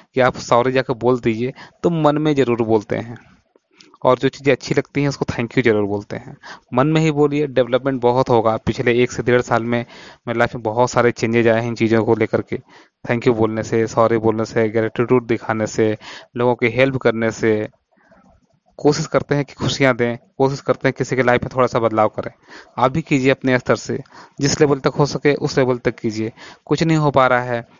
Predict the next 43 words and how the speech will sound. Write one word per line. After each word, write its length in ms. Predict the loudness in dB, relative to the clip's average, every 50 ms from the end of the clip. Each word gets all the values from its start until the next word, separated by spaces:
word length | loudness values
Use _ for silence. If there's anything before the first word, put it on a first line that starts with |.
| -12 _ 0
तो 80 | 2
राह 160 | 4 4 2
चलते 320 | 2 0 0 -2 0 0 0
हुए 160 | 2 2 0
किसी 280 | 0 -2 -8 -4 -4 -2
को 140 | 0 0
मदद 240 | 2 2 0 0 0
कर 140 | 0 -4 -2
दीजिए। 320 | -2 -4 -6 -6 -8 -10 -12 -14 _ _ _ _ _ _ _ _ _ _ _ _ _ -14
अभी 120 | -8 -4
बारिश 280 | 0 2 2 2 2 0
का 140 | -2 -2 -2
मौसम 360 | 0 0 -2 -2 -4 -6 -6
है, 160 | -8 -14 -16 -18 _ _ -14 -10
आप 120 | -8 -4
रोड 240 | 0 2 2 2 2
पे 120 | 0 0
जा 140 | 2 2 2
रहे 120 | 2 0
होंगे 140 | 0 -2 -2
बाइक 260 | 0 0 0 0 -2
से, 300 | -4 -6 -4 -4 -4 -4 -4 0
कार 200 | 2 2 2 2
से, 240 | 0 -4 -4 -4 -4
साइकिल 360 | -2 -4 -4 -4 -4 -6 -8
से, 160 | -6 -6 -4
जैसे 260 | -2 -2 0 0 -2
भी 100 | -2 -2
जा 120 | -2 -4 -4
रहे 140 | -6 -8 -10
हों, 100 | -12 -16 -20 _ _ _ _ -20 -20 _ _
कहीं-कहीं 260 | -8 -8 -4 -4 -4
पानी 260 | -2 0 0 0 0 0
लगा 180 | -2 0 0
रहता 240 | 0 0 0 -2 -2
है, 60 | -4
लोग 140 | -2 -4 -4 -4
खड़े 180 | -2 -2 -2 -2
हैं, 120 | -2 -4 -4
कैसे 200 | -4 -2 -2 -2
पानी 280 | -2 0 -2 0 -2 -2
पार 180 | 0 -2 -2
करें? 260 | -2 -4 -8 -10 -10